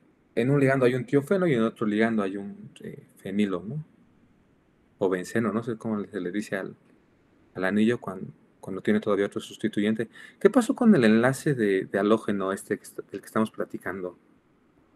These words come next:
Como que se, se acercó. No sé, m-, me queda claro que el ángulo mejoró, ¿no? Si el otro era ciento sesenta y cinco grados,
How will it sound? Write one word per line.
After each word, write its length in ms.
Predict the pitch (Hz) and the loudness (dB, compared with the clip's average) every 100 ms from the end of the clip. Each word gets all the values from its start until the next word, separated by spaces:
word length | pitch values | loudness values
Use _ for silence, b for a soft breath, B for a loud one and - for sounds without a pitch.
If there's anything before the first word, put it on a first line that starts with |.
| _ - | _ -10
Como 260 | 110 104 | -4 -2
que 120 | 110 | -2
se, 580 | - - 101 98 101 98 - _ _ _ _ _ _ _ _ _ - _ _ _ _ _ _ _ _ _ _ _ _ _ _ - | -4 -2 -2 -2 -6 -8 -14 _ _ _ _ _ _ _ _ _ -20 _ _ _ _ _ _ _ _ _ _ _ _ _ _ -8
se 140 | 110 | -6
acercó. 720 | 98 113 101 - - - - _ _ _ _ _ _ _ _ _ _ _ _ _ _ _ _ _ - | -2 0 0 4 4 4 -6 _ _ _ _ _ _ _ _ _ _ _ _ _ _ _ _ _ -12
No 60 | |
sé, 260 | - 131 120 - - - _ _ _ 135 | -2 0 0 -6 -20 -20 _ _ _ -6
m-, 140 | 131 | -2
me 180 | 143 151 | 0 2
queda 160 | 285 | 2
claro 220 | - 233 226 | 4 4 6
que 80 | |
el 80 | 135 | 4
ángulo 260 | 175 190 143 | 4 4 4
mejoró, 480 | 98 - 104 160 123 | 2 2 4 4 4
¿no? 260 | 151 214 | 2 -4
Si 140 | - 139 | 2 4
el 60 | |
otro 180 | 156 190 | 4 2
era 100 | 147 | -2
ciento 280 | 160 160 165 | 0 -4 -6
sesenta 420 | - - 117 110 | -8 -8 -4 -2
y 60 | 107 | -2
cinco 560 | 151 151 147 135 107 | -2 -2 0 2 2
grados, 420 | 110 143 208 - | 2 2 0 -4